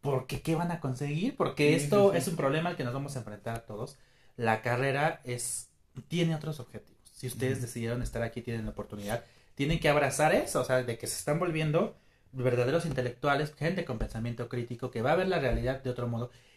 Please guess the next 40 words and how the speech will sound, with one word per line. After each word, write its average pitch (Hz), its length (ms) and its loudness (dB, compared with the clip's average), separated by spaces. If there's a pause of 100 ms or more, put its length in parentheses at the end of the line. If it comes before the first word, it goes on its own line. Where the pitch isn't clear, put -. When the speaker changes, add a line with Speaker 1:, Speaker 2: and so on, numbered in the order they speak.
Speaker 1:
y 147 100 -2
que 160 160 6
puede 233 420 8
ayudar 135 400 6
a 160 60 6
la, 113 180 4
a 120 200 -2
las 110 180 0
demás 120 240 -2
personas 123 680 -6 (260)
Speaker 2:
Ujú. 131 260 -8 (100)
Speaker 1:
a, 135 380 2
a 131 40 8
ver 220 240 8
también 151 240 2
el 156 120 2
mundo 147 300 2
con 123 200 0
otros 151 340 -2
ojos, 139 400 -8
porque 113 200 -10
esa 123 100 -12
es 127 40 -10
la 127 60 -4
misión 127 320 -4
de 143 60 -2
la 120 80 -6
educación, 117 500 -10 (220)
creo. - 180 -20
Speaker 2:
Y 170 140 2
que 165 140 8
ellos 156 180 10
mismos 180 240 6
Speaker 1:
Ajá, 156 80 8
Speaker 2:
lo 135 120 8
van 175 160 6
a 170 60 6
Speaker 1:
pues 165 100 8
Speaker 2:
ver 165 140 8
Speaker 1:
sí. 185 140 -4